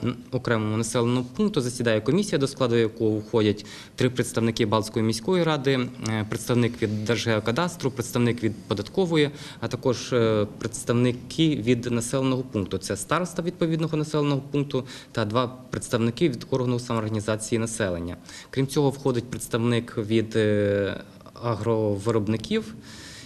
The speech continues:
Ну і також ми запрошували до участі представників райдержадміністрації,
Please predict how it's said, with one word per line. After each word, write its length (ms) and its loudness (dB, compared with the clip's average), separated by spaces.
Ну 120 6
і 40 2
також 420 0
ми 160 2
запрошували 600 0
до 100 2
участі 540 0
представників 800 0
райдержадміністрації, 1200 0